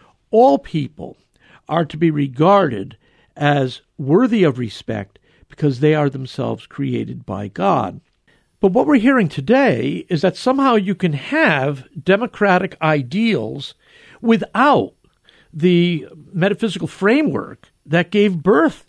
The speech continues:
to democracy. And again, Cardinal Ratzinger, uh, wrote about this. He said, "Democracy, as understood today, need not and did not automatically spring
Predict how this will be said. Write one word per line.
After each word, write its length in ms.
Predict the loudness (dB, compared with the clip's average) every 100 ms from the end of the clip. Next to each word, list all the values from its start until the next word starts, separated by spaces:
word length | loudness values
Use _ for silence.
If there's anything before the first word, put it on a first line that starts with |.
| _
to 120 | -6 -2
democracy. 800 | -2 -4 -8 -12 -16 -12 -12 -12 _ -20 -20 -6
And 60 | -2
again, 300 | 0 0 -6 -6
Cardinal 300 | -2 2 4
Ratzinger, 680 | 4 2 -2 0 0 0 -4
uh, 140 | -10 -6
wrote 240 | 0 2
about 260 | 2 -2 -2
this. 240 | -8 -8
He 80 | -6
said, 320 | -2 -2 -2
"Democracy, 800 | -2 0 0 -2 -4 -8 -8 -10 -12 _ _ -20 -20 -20 -2
as 200 | 0 0
understood 540 | -2 -4 -6 -8 -8
today, 640 | -6 -2 0 0 -2 -6 _ _ _ _
need 420 | -2 4 4 4
not 400 | 2 2 2 0 _ _ _ 0
and 220 | 0 2
did 200 | 2 2
not 300 | 0 0 0
automatically 720 | 2 2 2 2 0 -2 -8 -10
spring 880 | -12 -20 _ -4 -2 0 -2 -8